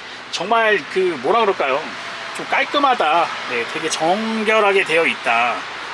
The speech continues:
예, 아주 잘 되어 있다 이런 느낌이 있고요. 오른쪽에 보시게 되면 이백이십 볼트 짜리 단자가 들어가 있고요. 그 다음에 원터치 타입으로 해서 시트를 이제 접을 수 있는, 이 열까지 접을 수 있고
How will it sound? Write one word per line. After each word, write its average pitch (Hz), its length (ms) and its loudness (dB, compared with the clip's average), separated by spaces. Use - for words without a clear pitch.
예, 98 340 -6
아주 135 440 -2
잘 196 600 4
되어 175 240 6
있다 139 320 2
이런 131 260 0
느낌이 143 280 -6
있고요. 120 440 -2
오른쪽에 226 380 2
보시게 202 280 2
되면 202 220 2
이백이십 185 640 0
볼트 233 380 -2
짜리 208 300 4
단자가 180 460 2
들어가 175 320 4
있고요. 175 420 -2
그 - 100 -8
다음에 175 560 4
원터치 208 400 2
타입으로 208 500 4
해서 196 480 6
시트를 247 680 0
이제 147 160 2
접을 175 260 0
수 - 120 2
있는, 147 260 -2
이 170 60 2
열까지 196 260 4
접을 156 180 0
수 175 140 0
있고 190 320 0